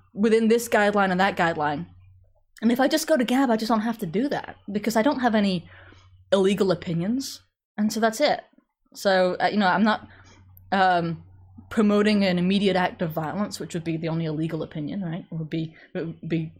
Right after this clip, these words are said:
go and grab your gun and do X, Y, and Z. Um, I'm not doing that. So other than that, I can state whatever it is that I actually believe. I don't have to worry about it. I don't have to worry about being censored. Uh, I can just speak freely.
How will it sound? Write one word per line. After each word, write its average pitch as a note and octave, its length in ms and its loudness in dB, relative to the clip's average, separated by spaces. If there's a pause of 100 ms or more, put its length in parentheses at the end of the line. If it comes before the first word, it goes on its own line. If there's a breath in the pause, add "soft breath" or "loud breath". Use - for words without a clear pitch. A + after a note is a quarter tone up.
go F#3 220 2
and E3 160 -4
grab E3 240 -2
your D#3+ 140 -4
gun D#3+ 260 -6
and D3+ 100 -6
do D#3 140 -6
X, D#3+ 240 -8
Y, D3+ 140 -4
and D3 160 -6
Z. F3+ 280 -10 (480 loud breath)
Um, F3 460 0
I'm F#3+ 100 0
not G3 200 0
doing E3+ 240 -2
that. A#3 260 -8
So G#3+ 160 -2
other A#3 220 2
than F#3+ 80 -2
that, F#3+ 200 -2
I G#3+ 80 0
can G3+ 200 -2
state G#3 240 0
whatever G3+ 240 0
it G3+ 80 0
is G3 100 0
that G3 100 -4
I F#3+ 100 -2
actually G#3 360 -4
believe. E3 480 -6 (240 soft breath)
I A3+ 80 4
don't B3+ 140 2
have C#4+ 160 0
to B3+ 80 -2
worry F4+ 180 2
about - 240 -2
it. - 160 -16
I F3 60 -2
don't G3 140 -2
have A3 140 -6
to A3+ 80 2
worry A#3+ 200 4
about B3+ 240 0
being C4+ 180 2
censored. - 480 -8 (380 soft breath)
Uh, G3 320 2
I G3 80 4
can G#3+ 160 0
just A3 160 -2
speak A#3 260 0
freely. A#3 480 -4